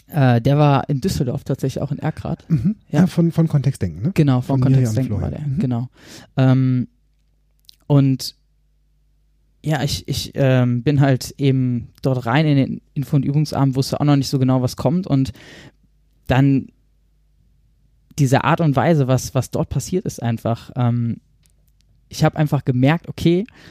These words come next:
Speaker 1: irgendwas machen die da. Ja, und ich wusste nicht
Speaker 2: Ja.
Speaker 1: genau, was, was ist es.
Speaker 2: <laughs> Das
Speaker 1: Nur
Speaker 2: stimmt.
Speaker 1: ich wusste,
Speaker 2: Ja.
Speaker 1: das will ich auch.
Speaker 2: Ja.
Speaker 1: So, ne? Und das war einfach eine, eine total begeisternde Sache. Ich wusste einfach, okay,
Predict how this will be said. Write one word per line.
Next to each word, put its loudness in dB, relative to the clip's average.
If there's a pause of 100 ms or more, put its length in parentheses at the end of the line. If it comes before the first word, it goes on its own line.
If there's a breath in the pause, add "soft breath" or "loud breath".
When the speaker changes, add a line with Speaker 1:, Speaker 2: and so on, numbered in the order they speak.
(380 loud breath)
Speaker 1:
irgendwas 2
machen 0
die -4
da. -12 (180)
Ja, -6
und -4
ich -16
wusste -4
nicht 4
Speaker 2:
Ja. 4
Speaker 1:
genau, 2
was, 0
was 2
ist 2
es. 4
Speaker 2:
<laughs> 2
Das 2
Speaker 1:
Nur 6
Speaker 2:
stimmt. 4
Speaker 1:
ich 0
wusste, 2
Speaker 2:
Ja. -6 (120)
Speaker 1:
das -2
will -2
ich -4
auch. -6 (100)
Speaker 2:
Ja. -2
Speaker 1:
So, -6
ne? -8 (440 loud breath)
Und 0 (100)
das -4
war 0
einfach 2
eine, 2
eine 0
total -2
begeisternde -2
Sache. -4
Ich -6
wusste -4
einfach, -6
okay, 0